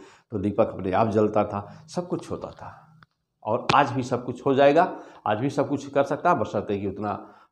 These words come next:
प्रैक्टिस करने वाला चाहिए। हाँ बेटा, तो this is the physics।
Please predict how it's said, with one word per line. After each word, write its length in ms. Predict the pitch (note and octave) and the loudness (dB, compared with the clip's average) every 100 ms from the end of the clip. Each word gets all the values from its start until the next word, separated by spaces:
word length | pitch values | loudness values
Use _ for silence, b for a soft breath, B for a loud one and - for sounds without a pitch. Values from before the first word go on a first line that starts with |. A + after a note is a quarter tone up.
| _ | _
प्रैक्टिस 340 | B2 A#2+ - - | -8 -6 -8 -4
करने 240 | G#2+ G2 | -2 -2
वाला 200 | E2+ F2 | -2 -4
चाहिए। 320 | E2+ G2+ E2+ - - _ _ _ _ _ _ _ _ _ _ C3+ | -6 -10 -18 -20 -20 _ _ _ _ _ _ _ _ _ _ -4
हाँ 80 | |
बेटा, 200 | D3+ F#3+ A#3+ B B - | 0 0 -2 B B -8
तो 60 | G#2+ | -4
this 180 | C3+ | -4
is 120 | C3 A#2 | -2 0
the 100 | F#2+ | -2
physics। 440 | - F2+ C#2 - | -4 -12 -14 -18